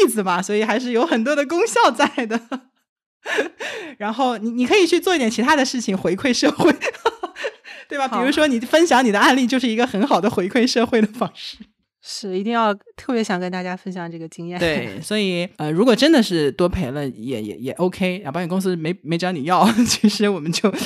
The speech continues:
Speaker 1: 呃，稍微的薅一下羊毛。但是正常来讲是不会超过我们，呃，正常的花费的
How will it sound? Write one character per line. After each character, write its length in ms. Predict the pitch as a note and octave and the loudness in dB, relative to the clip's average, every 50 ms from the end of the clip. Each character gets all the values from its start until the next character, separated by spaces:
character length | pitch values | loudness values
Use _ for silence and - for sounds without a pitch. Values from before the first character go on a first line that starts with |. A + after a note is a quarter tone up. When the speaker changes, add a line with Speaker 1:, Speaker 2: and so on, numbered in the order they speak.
| - - - - - | -6 -8 -12 -14 -14
Speaker 1:
呃， 100 | - D#3 | -12 -8
稍 180 | D#3+ - A3+ A#3+ | 0 0 2 2
微 80 | A#3+ | 4
的 60 | A#3 A3+ | 4 4
薅 160 | G#3 G#3+ G3+ | 6 6 6
一 40 | A3+ | 6
下 80 | A3 | 4
羊 200 | G3+ E3 B2 D3 | 4 2 0 0
毛。 260 | E3 D#3 C3 C3 C#3+ - - - - - - | 0 0 0 0 -2 -4 -10 -20 -12 -2 2
但 100 | A#3+ B3+ | 2 4
是 240 | A#3+ A#3 G#3 G#3 - _ _ - | 4 4 2 2 0 _ _ -2
正 160 | - D#4+ D4 | 2 2 4
常 160 | A#3+ A#3 F#3+ | 4 4 4
来 160 | E3+ D#3 D#3 E3 | 4 2 2 2
讲 320 | - D#3+ A#2 G#2 F2 - - A#3 | 2 0 0 0 -2 -8 -12 -12
是 160 | - - - D#3+ | -8 -6 -6 -6
不 120 | - D3 | -4 0
会 140 | D#3+ F#3+ E3+ | 0 2 2
超 260 | - - - D#3+ E3 | 0 2 2 2 2
过 180 | E3+ E3+ D#3 D#3 | 4 2 2 2
我 100 | D3 B2+ | 2 0
们， 360 | F#2+ G2+ A2+ A2 G#2 A2+ C3 - _ - | -2 -2 -4 -4 -4 -6 -8 -10 _ -16
呃， 240 | D#3+ D#3 - D#3 D#3+ - _ - | -14 -14 -14 -14 -18 -12 _ 2
正 180 | - F#3+ D#3+ | 2 2 2
常 220 | - - D#3 A#2 B2+ | 2 0 -2 -2 -2
的 80 | B2+ | -2
花 180 | C3 - B2+ C3 | 0 -2 -2 -2
费 240 | - D#3+ C#3+ A2+ D2+ | -2 -4 -6 -6 -8
的 140 | - - | -12 -16